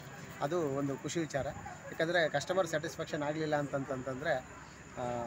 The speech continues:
ನಮಗೆ ಅದು ಸಮಾಧಾನ ಇರಲ್ಲ. ಅವ್ರು ಸ್ಯಾಟಿಸ್ಫೈ, ಅವರು ಕಸ್ಟಮರ್ಗೆ ಸ್ಯಾಟಿಸ್ಫ್ಯಾಕ್ಷನ್ ಆಯಿತು ಅಂದರೆ ನಮಗೂ ನಮಗೆ ಒಂಥರ ಖುಷಿ ವಿಚಾರನೆ. ಜೊತೆಗೆ ನಮಗೆ, ಆ, ಸರ್, ನಾವು ಕೆಫೆ ಮಾಡಬೇಕು ಅಂತ ಮಾಡಲಿಲ್ಲ. ನಮ್ಮ, ನಾವು ಮು-, ಈಗಲಿಂದ ಅಲ್ಲ, ಮುಂಚೆಯಿಂದನೂ ನಾವು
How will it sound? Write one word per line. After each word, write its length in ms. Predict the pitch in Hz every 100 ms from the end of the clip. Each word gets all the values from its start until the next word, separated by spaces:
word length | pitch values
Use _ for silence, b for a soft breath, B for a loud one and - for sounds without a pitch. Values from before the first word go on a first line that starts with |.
| 117 113
ನಮಗೆ 220 | 147 147
ಅದು 400 | 147 135 143 147
ಸಮಾಧಾನ 340 | 131 160 180 170
ಇರಲ್ಲ. 260 | 143 143 123 - - - -
ಅವ್ರು 160 | 160 156
ಸ್ಯಾಟಿಸ್ಫೈ, 380 | 160 190 175 170
ಅವರು 480 | 143 165 151 139
ಕಸ್ಟಮರ್ಗೆ 360 | 139 139 170 170
ಸ್ಯಾಟಿಸ್ಫ್ಯಾಕ್ಷನ್ 460 | 147 143 156 147 147
ಆಯಿತು 180 | 135
ಅಂದರೆ 160 | 139 185 - - - - 143
ನಮಗೂ 240 | 160 180
ನಮಗೆ 1000 | 175 175 160 147 147 147 135 123 120 117
ಒಂಥರ 280 | 143 151 147 131
ಖುಷಿ 180 | 160 170
ವಿಚಾರನೆ. 400 | 147 139 131 - B B - 135
ಜೊತೆಗೆ 340 | 165 214 214
ನಮಗೆ, 480 | 180 175 190 170 160 - - - -
ಆ, 180 | 151 151
ಸರ್, 160 | 143 175
ನಾವು 140 | 170
ಕೆಫೆ 240 | 160 156 220
ಮಾಡಬೇಕು 400 | 185 180 185 175
ಅಂತ 120 | 160
ಮಾಡಲಿಲ್ಲ. 340 | 156 139 135 170 - -
ನಮ್ಮ, 280 | 147 160 160
ನಾವು 500 | 156 175 202 180 160 151
ಮು-, 260 | 147 147 170
ಈಗಲಿಂದ 360 | 202 233 220
ಅಲ್ಲ, 180 | 196 151 202 - - - -
ಮುಂಚೆಯಿಂದನೂ 580 | 151 190 220 208 190 196
ನಾವು 260 | 175 165